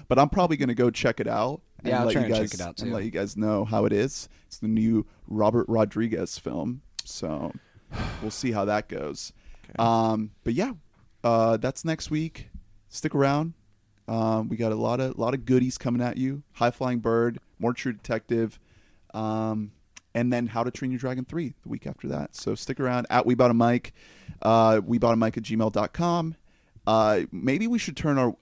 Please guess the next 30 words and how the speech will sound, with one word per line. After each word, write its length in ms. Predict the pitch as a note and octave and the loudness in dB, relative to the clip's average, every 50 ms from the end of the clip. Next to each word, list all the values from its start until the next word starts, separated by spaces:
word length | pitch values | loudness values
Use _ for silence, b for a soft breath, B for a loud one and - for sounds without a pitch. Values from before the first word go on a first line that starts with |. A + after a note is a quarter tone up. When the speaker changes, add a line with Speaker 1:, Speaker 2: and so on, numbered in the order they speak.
| - | 0
Speaker 1:
at 180 | - A2+ G#2 - | 2 2 2 2
We 120 | A2+ G2+ | 0 -2
Bought 180 | G2+ G#2+ A2 G#2 | 0 2 0 0
a 40 | G2 | 0
Mic 300 | G2+ G#2 F#2+ F#2 - - | -2 -4 -4 -6 -8 -8
into 680 | - - G#2 G#2 G#2+ - - - - G#2 G2+ G2 E2 - - | -8 -6 -4 -4 -4 -6 -10 -10 -8 -6 -6 -6 -6 -6 -8
a 60 | A2 | -8
horny 600 | - - - - - A2 A2+ G#2+ A2 D#2+ D2+ - | -10 -10 -12 -8 -6 -4 -2 -4 -4 -6 -8 -10
brand 560 | - - D#2 D2+ F2+ D2 G#1 G1+ G#1+ - - | -10 -8 -6 -6 -6 -6 -8 -10 -12 -14 -16
account. 420 | - - - - - - - - - | -18 -16 -12 -12 -10 -8 -8 -4 2
Speaker 3:
Yeah, 260 | D#3 C#3 C3+ C3+ C3 B2+ | 6 8 8 10 8 8
Speaker 1:
Maybe 80 | A#2 | 6
Speaker 3:
Brandon 280 | G2+ B2+ A#2+ A#2+ B2 A#2+ | 4 4 6 6 8 8
wants 180 | A#2+ C3 B2+ A#2+ | 8 6 4 4
Speaker 1:
that's 100 | A#2+ G#2+ | 2 4
Speaker 3:
to 60 | C3 | 4
Speaker 1:
how 60 | A#2 | 6
we 60 | A2 G2+ | 6 6
Speaker 3:
fuck. 100 | G2+ A2 | 4 4
Speaker 1:
s-, 280 | A#2 - - - - - - E3 | 2 0 -2 -6 -8 -10 -6 -4
Speaker 2:
That's 160 | D#3+ C#3 - | -2 0 2
Speaker 1:
yeah. 100 | - - | 4 4
Speaker 2:
how, 220 | F3 D#3 C#3+ C#3 B2+ | 6 6 4 4 2
yeah. 320 | B2+ B2+ B2 A#2 A2+ G#2+ - - - C#3+ | 0 -2 -2 -2 -4 -6 -8 -10 -8 -6
We 160 | C3 B2+ D3+ | -2 2 4
gotta 160 | F#3+ G3+ G3+ | 4 4 6
get 160 | F#3+ F#3+ E3 D#3+ | 4 2 2 4
that 280 | D3+ C3 B2+ - - | 2 2 0 -2 -8
freaking, 440 | - - - - D#3+ C3+ D3+ B2+ A#2+ | -18 -16 -10 -8 -6 -4 -4 -4 -2
that 160 | A2+ A2 G#2 | -4 -6 -8